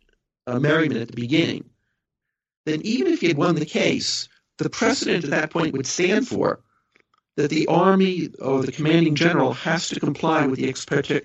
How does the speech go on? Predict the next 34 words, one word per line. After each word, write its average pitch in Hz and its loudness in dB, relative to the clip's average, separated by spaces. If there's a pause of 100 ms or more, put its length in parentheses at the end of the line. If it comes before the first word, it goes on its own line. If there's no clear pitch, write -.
(120)
ex - -4
parte 160 2 (180)
order, - 0 (760)
because 151 0
the 165 -10
facts 180 -2
would 170 -2
have 156 -4
changed, 123 -2
and 139 -4
any 190 4
result 156 4
otherwise 131 2
in 123 -4
a 117 -2
decision 151 -4
from 139 -4
Tawney, 190 4
even 147 2
if 143 0
it 131 0
had 120 -6
gone 131 2
Cadwalder's 131 0
way, - 0
would 143 -6
just 170 -2
be 147 -4
dicta 226 0
at - -2
that - -4
point. - -4 (920)
What 190 2
Cadwalder 220 6